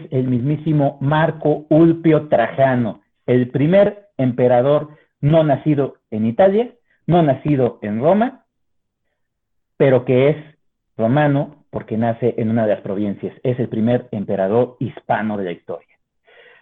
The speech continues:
Y este cuate tiene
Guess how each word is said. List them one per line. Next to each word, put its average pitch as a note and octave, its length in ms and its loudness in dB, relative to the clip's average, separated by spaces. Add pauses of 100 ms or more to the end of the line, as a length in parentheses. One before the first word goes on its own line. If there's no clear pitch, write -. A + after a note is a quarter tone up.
Y D3 140 4
este A#3+ 260 0
cuate D#3 380 0 (1500)
tiene G3+ 540 2